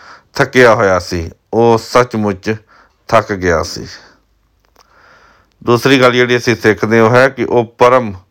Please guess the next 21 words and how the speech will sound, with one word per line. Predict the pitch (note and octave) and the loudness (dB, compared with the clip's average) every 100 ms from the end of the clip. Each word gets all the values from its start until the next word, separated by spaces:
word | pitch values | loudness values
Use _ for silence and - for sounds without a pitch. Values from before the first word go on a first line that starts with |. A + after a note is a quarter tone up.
| _ _ _ | _ _ _
ਸ਼ਾਂਤੀਪੂਰਨ | - - - G2+ F#2+ F2+ G#2 F#2+ G2 F#2+ F2+ | -16 -6 0 2 0 -6 -8 -4 -4 -2 -4
ਸੀ। | - C#2 F#2 _ _ _ _ _ _ - _ _ - | -10 -14 -16 _ _ _ _ _ _ -20 _ _ -2
ਦੂਜੀ | B2+ B2+ D3+ | 0 2 2
ਗੱਲ | D3 C3+ | 2 2
ਜੋ | C3+ | 0
ਅਸੀਂ | B2+ B2+ B2 | 0 0 2
ਇਸ | B2 | 0
ਉਦਾਹਰਣ | A#2 A2 G2+ A2 | 2 2 2 -2
ਤੋਂ | A2+ A2 | -2 -2
ਯਿਸੂ | G#2+ G#2+ G2 A2 | 0 -2 -2 0
ਬਾਰੇ | G#2 G#2 | 2 2
ਸਿੱਖਦੇ | G2+ G#2 G#2 A2 | 0 -6 -2 0
ਹਾਂ | G#2+ | 2
ਉਹ | A2 B2+ | 2 2
ਹੈ | A2+ A2 | 2 2
ਕਿ | A2+ | -2
ਪਰਮਾਤਮਾ | G2 G#2 G2+ G2+ G2+ G#2 | -4 -2 0 0 0 0
ਦਾ | G2+ F#2+ | 0 0
ਪਾਪ | G2+ G2 G2 G2+ | 4 4 2 2
ਰਹਿਤ | G2 G#2+ G#2 A2 _ - - - _ - | 0 0 -4 -10 _ -20 -20 -20 _ -2
ਪੁੱਤਰ | C3+ C3+ B2 | -2 2 0